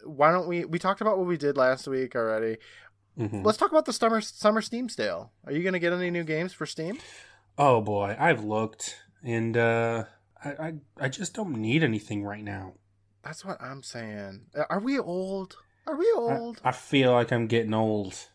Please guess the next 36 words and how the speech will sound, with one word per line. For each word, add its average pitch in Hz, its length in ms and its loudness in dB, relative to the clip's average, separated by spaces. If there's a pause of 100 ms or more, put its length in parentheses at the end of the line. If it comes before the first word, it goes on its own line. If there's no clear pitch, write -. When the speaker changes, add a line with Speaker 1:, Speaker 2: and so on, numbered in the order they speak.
(180)
Speaker 1:
Fuck. - 520 -12 (100)
Can 185 100 -2
we 254 80 0
just - 220 -6
stop 113 360 -2
that? 110 320 -2 (140)
I - 60 -6
thought - 260 0
this 220 140 6
Speaker 2:
<laughs> - 20 6
Speaker 1:
podcast 160 480 4
was 127 140 -4
supposed 131 320 -4
to 131 100 -4
save 120 300 0
us 110 100 -4
from 107 160 -10
getting 107 220 -6
old, 101 340 -6
Brandon. 98 500 -8 (360)
You 240 160 -2
promised 147 600 6
me. 101 260 -8 (200)
Remember, 226 300 6
you 185 180 0
made 196 140 8
Speaker 2:
That - 80 12
Speaker 1:
that 285 100 10
Speaker 2:
was 156 140 6
Speaker 1:
pact 180 100 6
Speaker 2:
the 156 60 6
Speaker 1:
with 185 120 4
Speaker 2:
pitch. 139 180 8
Speaker 1:
the 170 60 8
devil. 131 480 6 (460)
<laughs> 156 100 6